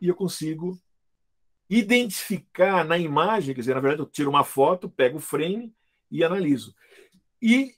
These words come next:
chamar a atenção de vocês, quer dizer, isso aqui, isso é MicroPython, tá? Quer dizer, isso aqui tá programado em MicroPython, tá? É legal porque o open M V, o open M V é um, um, é um aplicativo, né? É um,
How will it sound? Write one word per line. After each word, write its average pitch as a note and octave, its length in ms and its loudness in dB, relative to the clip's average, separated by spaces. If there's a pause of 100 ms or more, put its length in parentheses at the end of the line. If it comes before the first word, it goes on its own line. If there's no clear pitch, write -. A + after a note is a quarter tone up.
chamar G#3 220 0
a - 20 2
atenção F#3+ 300 2
de F3+ 80 0
vocês, G#3 360 0
quer - 100 -8
dizer, D#3 100 2
isso F3 160 0
aqui, A#3 440 -4
isso F#3+ 280 0
é F3+ 120 6
MicroPython, E3+ 840 4 (300)
tá? D#3 200 -6
Quer - 100 -20
dizer, B2 120 -8
isso A#2 120 -12
aqui C3+ 120 -14
tá C3+ 100 -6
programado C3 460 -4
em C3 40 -4
MicroPython, C3 680 -4 (640)
tá? C#3+ 260 -10 (280)
É B2 80 -2
legal D3 440 4
porque D3+ 480 -6 (160)
o D#3+ 120 0
open F3 180 0
M D3+ 120 -2
V, C3+ 300 -2
o C#3 180 0
open C3+ 280 -2
M B2+ 240 -4
V E3+ 440 -2
é C#3+ 140 -2
um, C#3+ 120 -6
um, B2 640 -12 (880)
é A#2+ 160 -6
um B2 100 0
aplicativo, A#2+ 920 -4 (240)
né? D3+ 320 -12 (640)
É A2 140 -8
um, B2 380 -8